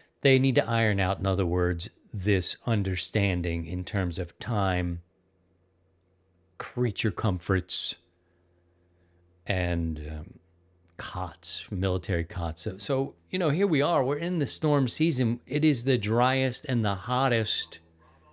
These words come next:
it has ever been on record in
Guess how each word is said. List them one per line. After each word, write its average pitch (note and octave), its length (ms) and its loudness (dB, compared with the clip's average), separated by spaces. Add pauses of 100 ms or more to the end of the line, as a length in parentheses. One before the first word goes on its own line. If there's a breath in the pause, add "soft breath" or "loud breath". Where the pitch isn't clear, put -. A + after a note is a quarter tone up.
(520)
it B2 140 -4
has B2+ 200 -4
ever D#3 300 2
been G#2+ 560 2 (320)
on A#2 340 4
record G#2+ 540 0
in F#2+ 380 0